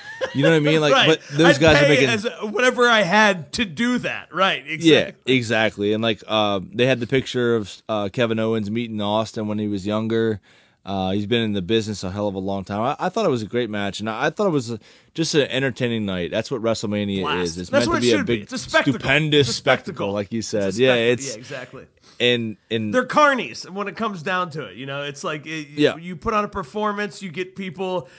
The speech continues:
Speaker 2: to forget about what's going on in their lives and just watch something fun. It was an absolute blast.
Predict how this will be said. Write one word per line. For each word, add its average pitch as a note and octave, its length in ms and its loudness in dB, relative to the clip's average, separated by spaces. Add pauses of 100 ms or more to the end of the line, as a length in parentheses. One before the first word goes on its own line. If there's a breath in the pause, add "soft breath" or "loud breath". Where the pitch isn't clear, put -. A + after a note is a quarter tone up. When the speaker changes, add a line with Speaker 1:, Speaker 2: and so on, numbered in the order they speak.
(100)
Speaker 2:
to G3 100 -8
forget E3 360 -6
about E3+ 300 0
what's D#3+ 140 -8
going E3+ 240 -2
on E3+ 180 -2
in E3+ 40 -4
their D#3+ 140 -6
lives D#3 420 -2
and D3+ 80 -10
just C#3+ 140 -10
watch D#3+ 340 -2
something D#3 420 -6
fun. E3+ 440 -2 (280 loud breath)
It A#3 140 0
was A3 160 -4
an F#3 160 -4 (140)
absolute D#3+ 880 -4
blast. A#2+ 640 -12